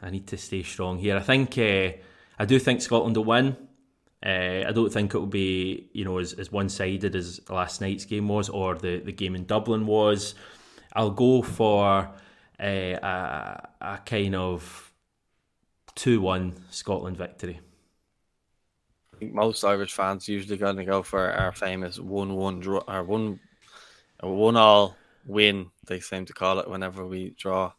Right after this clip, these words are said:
Speaker 2: one all, because a lot of the time it feels like a win. But I think either a draw or a, or a win for y-, for you guys is, um, is, is, you know, optimistic then for the Ukraine game.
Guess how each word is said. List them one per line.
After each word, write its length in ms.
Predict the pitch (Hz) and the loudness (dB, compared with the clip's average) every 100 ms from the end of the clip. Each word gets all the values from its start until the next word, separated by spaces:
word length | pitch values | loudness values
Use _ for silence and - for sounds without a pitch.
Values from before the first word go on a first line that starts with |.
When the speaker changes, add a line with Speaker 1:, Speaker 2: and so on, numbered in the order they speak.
| _ | _
Speaker 2:
one 240 | 98 95 | -10 -6
all, 240 | 95 95 - _ - | -4 -6 -10 _ -18
because 420 | - 87 - - - - - - - - - - - - - _ - | -14 -12 -12 -16 -20 -20 -20 -20 -20 -20 -20 -20 -20 -20 -20 _ 2
a 40 | |
lot 180 | 107 104 | 4 4
of 100 | 101 | 2
the 60 | |
time 160 | 110 104 | -2 -2
it 60 | 98 | -2
feels 240 | 113 98 | 0 0
like 120 | 101 | -2
a 60 | 101 | 0
win. 220 | 104 107 | 0 6
But 100 | 123 | 8
I 40 | |
think 200 | 131 170 | 8 8
either 240 | 170 151 135 | 8 10 8
a 60 | |
draw 360 | 120 131 135 131 | 10 10 12 10
or 180 | 117 113 | 8 6
a, 220 | 110 107 | 6 6
or 220 | 87 110 | 2 0
a 80 | 107 | 0
win 260 | 107 117 110 | 2 2 0
for 140 | 107 | -4
y-, 160 | 104 82 | -4 -6
for 160 | - | -6
you 200 | 107 113 | -4 -2
guys 500 | 110 104 101 - - | 2 2 2 -4 -10
is, 420 | 90 101 92 - 104 | -6 -6 -8 -8 -2
um, 540 | 98 98 95 95 92 _ _ _ - | 0 -2 -4 -12 -16 _ _ _ -12
is, 180 | 101 | -10
is, 240 | 92 98 - _ _ | -8 -8 -10 _ _
you 120 | 107 | -8
know, 200 | 98 90 _ | -8 -8 _
optimistic 600 | 98 - 98 101 - 90 | -10 -8 -8 -8 -8 -8
then 220 | 95 95 | -6 -6
for 140 | 92 90 | -8 -10
the 140 | 92 | -10
Ukraine 440 | 92 - 95 98 98 | -12 -8 -6 -4 -4
game. 260 | 92 90 | -6 -6